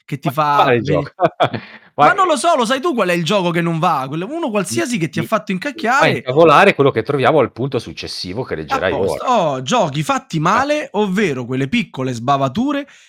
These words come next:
Speaker 1: che denotano fretta e incuria e finiscono per fa-, affossare il prodotto.
Speaker 2: Sì,
Speaker 1: Oh.
Speaker 2: queste cose qua mi danno
Speaker 1: Eh.
Speaker 2: <laughs> fastidio, per esempio.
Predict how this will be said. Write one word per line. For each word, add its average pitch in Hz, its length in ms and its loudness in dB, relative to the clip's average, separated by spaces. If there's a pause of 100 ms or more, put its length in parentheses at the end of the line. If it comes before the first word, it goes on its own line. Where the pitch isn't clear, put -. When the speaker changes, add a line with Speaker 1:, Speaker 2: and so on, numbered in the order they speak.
(100)
Speaker 1:
che 226 280 -2
denotano 156 640 0
fretta 170 520 -4
e 131 40 -6
incuria 269 460 -2
e 226 40 0
finiscono 170 600 -2
per 180 120 -2
fa-, 226 240 -6
affossare 170 640 -2
il 143 140 -6
prodotto. 117 680 -6 (300)
Speaker 2:
Sì, - 200 -20
Speaker 1:
Oh. 104 380 -10 (220)
Speaker 2:
queste 131 240 -4
cose 71 240 -8
qua - 320 -16
mi 65 140 -18
danno 73 240 -8
Speaker 1:
Eh. 170 100 4
Speaker 2:
<laughs> 98 160 -2
fastidio, - 520 -8
per - 180 -12
esempio. - 380 -10